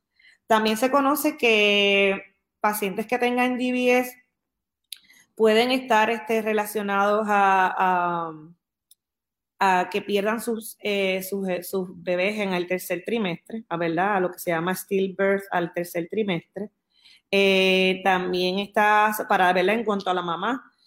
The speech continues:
está asociado a, luego del parto, ¿verdad?, a sepsis puerperal, que es que tiene endometritis, que eso es inflamación del útero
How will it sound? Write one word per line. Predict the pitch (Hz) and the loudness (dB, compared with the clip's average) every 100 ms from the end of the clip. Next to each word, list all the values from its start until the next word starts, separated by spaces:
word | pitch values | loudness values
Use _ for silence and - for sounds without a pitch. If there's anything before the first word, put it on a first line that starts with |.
| _ _ | _ _
está | 208 208 - 190 | -6 -6 -2 2
asociado | 185 190 233 - 233 226 233 240 233 | 2 0 -2 2 4 4 6 6 6
a, | 208 190 | 6 4
luego | 190 185 185 220 | 4 2 2 0
del | 233 240 | 0 0
parto, | 233 226 226 190 | 2 2 0 -4
¿verdad?, | 185 185 202 226 - | -2 -2 0 0 -2
a | 190 180 175 165 165 | -2 0 0 -2 -4
sepsis | - - 196 - 233 | -8 -8 -8 -6 -2
puerperal, | 233 220 220 220 175 180 180 | 0 0 0 0 2 -2 -6
que | |
es | 185 196 | -12 -10
que | - | -6
tiene | 196 196 - | -4 -4 -2
endometritis, | 214 202 196 180 - 214 247 214 185 - | -4 -2 -2 -4 -4 -4 -4 -2 -4 -4
que | 175 | -10
eso | - 208 | -4 0
es | 254 254 _ _ | 0 -2 _ _
inflamación | - 196 196 185 165 160 - - 185 190 233 | -4 -4 -2 -2 0 -2 -6 -4 0 0 2
del | 254 254 247 | 2 2 4
útero | 254 254 220 185 190 | 2 4 2 4 2